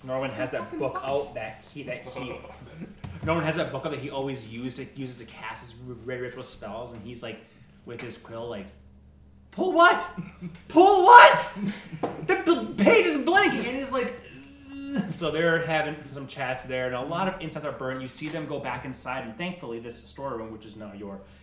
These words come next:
Speaker 1: secret a-, secret ale storeroom, is still full of incense and things that are worth quite a bit to those who know what they are, but people probably didn't take them 'cause they're like, "Oh, incense and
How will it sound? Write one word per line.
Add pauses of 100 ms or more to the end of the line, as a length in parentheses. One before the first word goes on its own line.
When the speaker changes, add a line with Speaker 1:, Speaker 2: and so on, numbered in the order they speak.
(120)
Speaker 1:
secret
a-,
secret
ale
storeroom,
is
still (260)
full
of
incense
and (460)
things
that
are (320)
worth
quite
a
bit
to
those
who (120)
know
what
they
are, (420)
but
people
probably
didn't
take
them
'cause
they're
like,
"Oh, (720)
incense
and